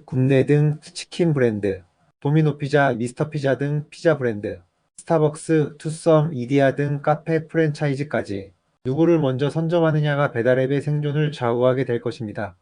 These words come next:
교촌치킨의 배민올리 결정은 단순한 마케팅이 아닙니다. 배달앱 업계의 방향, 프랜차이즈 유통 전략, 소비자 구매 습관, 그리고 배달 노동 시장까지 바꾸는 엄청난 신호탄입니다.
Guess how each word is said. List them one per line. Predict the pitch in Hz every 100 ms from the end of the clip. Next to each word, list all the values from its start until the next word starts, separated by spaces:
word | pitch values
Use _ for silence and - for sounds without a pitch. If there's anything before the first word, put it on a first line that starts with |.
| _ -
교촌치킨의 | 151 175 156 - - 165 151
배민올리 | 139 143 143 135 127
결정은 | 110 - 120 143 143
단순한 | - 117 117 139 143 135
마케팅이 | 107 143 143 139 135
아닙니다. | 110 107 98 107 - _ _
배달앱 | 131 143 147 147
업계의 | 127 - 143 139
방향, | 110 117 127 127 -
프랜차이즈 | 165 156 156 147 131 135
유통 | 117 - 131
전략, | 113 104 107 127 143
소비자 | - 151 151 151 147
구매 | 120 123
습관, | - - 107 98 95 _ _ _
그리고 | - 151 151 156
배달 | 143 147 147
노동 | 139 143
시장까지 | 143 156 147 147 143
바꾸는 | 123 - 131 139
엄청난 | 110 113 139 139 139
신호탄입니다. | 151 156 156 131 104 107 101